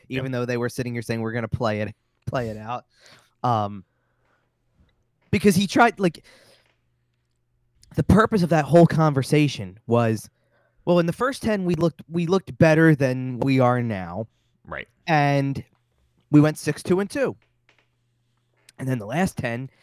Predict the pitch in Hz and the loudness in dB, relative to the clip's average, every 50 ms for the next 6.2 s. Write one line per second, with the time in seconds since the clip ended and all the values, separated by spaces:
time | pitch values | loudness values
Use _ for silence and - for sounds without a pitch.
0 | _ _ - 143 151 151 147 151 - 135 127 123 - 123 107 107 - 110 113 123 | _ _ -10 -10 -8 -8 -8 -8 -8 -8 -10 -8 -8 -8 -8 -8 -6 -6 -6 -4
1 | 120 120 120 - - 165 160 147 - - 120 107 110 107 113 123 127 117 113 113 | -4 -4 -6 -4 -4 -2 -2 -2 -2 -6 -6 -6 -6 -8 -6 -8 -8 -8 -8 -4
2 | 151 151 143 147 139 135 123 127 117 120 120 117 113 113 110 107 - - 123 131 | -4 -4 -2 -2 -4 -4 -4 -6 -6 -4 -4 -4 -4 -4 -6 -8 -10 -10 -8 -8
3 | 131 - 107 107 104 104 107 113 120 110 120 117 135 143 127 - 127 123 120 113 | -8 -8 -10 -10 -8 -8 -8 -6 -6 -4 -2 -2 -2 -2 -2 -2 -2 -2 -2 -2
4 | 110 107 107 98 95 95 104 120 - _ _ _ _ _ _ _ _ _ _ _ | -6 -8 -12 -12 -10 -10 -10 -10 -12 _ _ _ _ _ _ _ _ _ _ _
5 | _ _ _ _ _ _ _ _ _ _ _ _ _ _ - 139 127 120 120 120 | _ _ _ _ _ _ _ _ _ _ _ _ _ _ -4 -2 -2 -2 -2 -2
6 | 120 120 113 117 | -4 -6 -8 -10